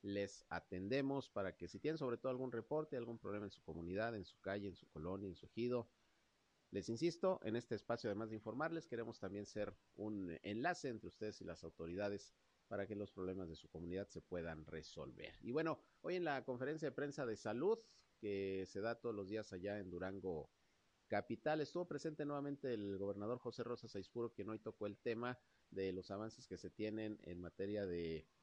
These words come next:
creación de empleos en la entidad. En el mes de marzo, pues, hubo nuevamente un incremento de más de mil vacantes ocupadas,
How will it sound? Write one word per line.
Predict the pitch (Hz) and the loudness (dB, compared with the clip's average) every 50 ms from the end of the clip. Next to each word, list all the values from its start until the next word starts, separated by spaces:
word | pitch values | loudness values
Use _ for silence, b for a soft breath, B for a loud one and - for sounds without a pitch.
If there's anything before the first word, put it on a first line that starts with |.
| - _ _ _ _ _ _ _ | -20 _ _ _ _ _ _ _
creación | - 101 98 90 - - 110 110 110 | 2 4 4 4 2 2 0 0 0
de | 107 104 | 0 -2
empleos | 101 - - 139 151 147 131 - - - - - - - _ _ _ _ _ _ _ _ - | -2 0 2 4 4 4 2 2 -2 -6 -12 -16 -18 -20 _ _ _ _ _ _ _ _ -8
en | - 90 90 92 | -4 -2 0 2
la | 90 87 90 90 | 2 2 2 2
entidad. | 92 90 90 - 95 95 117 165 190 190 - - | 0 -2 -2 -2 0 2 4 4 4 2 0 -2
En | 110 98 98 | -4 -2 -2
el | 92 98 | -2 -2
mes | 107 107 107 | -2 -2 -2
de | 104 | -2
marzo, | 98 101 107 107 - - - 127 131 127 120 - | 0 0 0 0 -2 -2 -2 0 0 -2 -2 -6
pues, | 87 80 - | -8 -6 -4
hubo | 98 95 95 95 92 87 82 | -4 -2 0 0 0 0 0
nuevamente | 82 90 92 90 92 92 90 - 95 | -2 -2 -2 -2 -2 -4 -4 -4 -4
un | 90 | -4
incremento | 92 85 82 - 82 85 110 131 135 - 117 95 | -4 -4 -4 -4 -2 -2 0 -2 -2 -2 -2 -2
de | 90 | 0
más | 92 95 90 | -2 -4 -4
de | - 87 | -4 -4
mil | 87 92 90 87 | -4 -4 -4 -4
vacantes | 90 85 - - 120 117 113 113 - 123 120 113 - - - - | -4 -6 -4 -2 0 0 0 -2 -2 -2 -4 -4 -4 -8 -12 -12
ocupadas, | - - - - - 101 101 101 107 113 113 - - - | -12 -12 -12 -2 0 2 4 4 2 2 0 -4 -10 -16